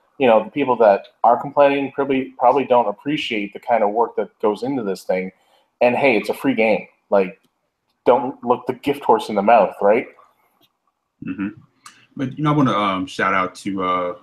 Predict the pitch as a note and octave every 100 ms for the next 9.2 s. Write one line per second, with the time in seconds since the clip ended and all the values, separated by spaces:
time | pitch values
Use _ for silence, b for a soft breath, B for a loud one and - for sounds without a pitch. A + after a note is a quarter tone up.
0 | - G#2 G2 G2 F#2+ F#2 F#2 - F2 F#2+
1 | F2+ F#2+ F2+ F#2 - G#2+ G2 D#3+ C#3+ A2+
2 | - - G2+ F#2+ - F2+ - F#2+ F#2 F#2
3 | F2+ - _ _ _ _ _ G2+ - F3
4 | E3 D#3+ C#3+ A2 F#2+ G#2 G#2+ - G#2+ G2+
5 | A2 G#2+ A2+ G#2+ A2+ A2+ - - - -
6 | A#2+ - - A2 G#2 G#2 - - G2+ G2
7 | G2 G2 F#2+ - G2 G2+ G2+ - - -
8 | - G2 F#2+ G2+ G#2 G2 F#2 G#2 G#2 G2+
9 | G2